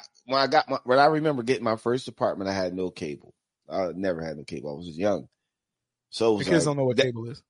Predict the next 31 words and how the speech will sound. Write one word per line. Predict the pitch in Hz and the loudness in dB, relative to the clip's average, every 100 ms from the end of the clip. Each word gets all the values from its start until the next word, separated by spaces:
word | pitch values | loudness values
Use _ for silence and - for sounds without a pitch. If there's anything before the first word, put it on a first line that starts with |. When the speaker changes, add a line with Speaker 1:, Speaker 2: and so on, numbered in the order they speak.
| _ _ _ _ _ _ _ - 170 | _ _ _ _ _ _ _ 0 6
Speaker 1:
Yeah, | 147 | 8
they | 139 | 8
don't | 147 143 | 8 6
know | 139 | 4
what | 131 | 4
cable | 143 131 113 113 | 6 4 6 2
is. | 110 107 | 2 0
It's, | 107 69 | -4 -2
everything | 104 113 123 117 | 0 0 -2 -2
is | 107 | -4
streaming | - 143 110 92 | -2 -2 0 -2
now. | 90 | -2
But | 98 95 - - _ - 110 | -2 -6 -10 -20 _ -18 4
back | 131 135 - | 6 6 6
then | 175 143 | 6 6
it | 123 | 6
was | 123 117 - - _ _ _ _ - | 4 4 0 -12 _ _ _ _ 0
cable. | 190 208 160 139 | 4 4 4 2
You | 151 156 | 2 0
had | 151 143 131 127 131 _ _ - | 4 6 6 4 0 _ _ -12
the | |
T | - 139 120 | -6 -2 -2
B | 120 | 2
S, | 117 120 | 2 2
the | - | -4
T | 101 127 117 113 | -8 -6 -4 -4
N | |
Ts. | - 117 113 113 110 110 110 _ _ _ _ _ _ _ _ _ _ | -6 -6 -4 -4 -4 -6 -8 _ _ _ _ _ _ _ _ _ _
Every, | 143 156 147 143 | -2 0 0 -2
you | 208 | 2
know, | 165 151 139 131 | 4 4 2 -4